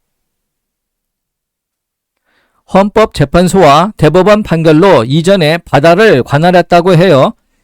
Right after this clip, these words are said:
매립지를 관할하는 것이 아니라 매립지는 접근성, 연접성, 주민 편의성 등을 종합적으로 고려하여 관할을 새로 정한다는 것으로 결론이 난 사건입니다.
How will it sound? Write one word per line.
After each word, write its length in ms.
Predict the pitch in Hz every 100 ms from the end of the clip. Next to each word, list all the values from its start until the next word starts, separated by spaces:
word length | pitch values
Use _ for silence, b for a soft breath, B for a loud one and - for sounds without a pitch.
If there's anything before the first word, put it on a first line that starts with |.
| _ -
매립지를 580 | 160 185 - 208 226 185
관할하는 460 | 139 170 190 190
것이 320 | 190 180 220 156
아니라 520 | 139 170 135 160 226 _ _ -
매립지는 680 | 139 156 165 156 190 165 95 _ _ _
접근성, 760 | 143 143 190 196 156 151 208 240 _ 131
연접성, 720 | 147 160 190 - 147 156 233 - _
주민 360 | - 165 196 208
편의성 520 | - 196 190 196 196
등을 340 | 170 208 160 113
종합적으로 680 | 156 185 - 190 175 220 -
고려하여 640 | 151 165 160 190 147 190 - _ _
관할을 560 | - 156 165 175 214 160
새로 320 | - 220 226
정한다는 560 | - 151 170 175 175 175
것으로 460 | 180 185 147 180 - _ -
결론이 480 | 139 151 160 165 180
난 240 | 214 156
사건입니다. 840 | 139 135 185 196 139 135 110 92